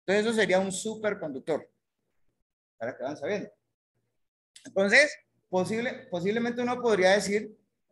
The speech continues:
que en presencia de cero ruido, podríamos considerar en este caso, debido al arreglo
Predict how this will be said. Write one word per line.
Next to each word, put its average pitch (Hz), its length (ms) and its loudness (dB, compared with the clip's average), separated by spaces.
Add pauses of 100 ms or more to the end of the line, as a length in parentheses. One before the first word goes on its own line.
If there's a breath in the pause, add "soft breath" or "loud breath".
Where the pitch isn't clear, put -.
que 180 120 -2
en 175 180 -6
presencia 180 880 0
de 160 100 -2
cero 185 280 0
ruido, 190 420 2 (1040)
podríamos 165 500 -2
considerar 185 640 2
en 180 140 -2
este 175 260 -6
caso, 160 400 0
debido 147 360 0
al 214 100 2
arreglo 165 640 -2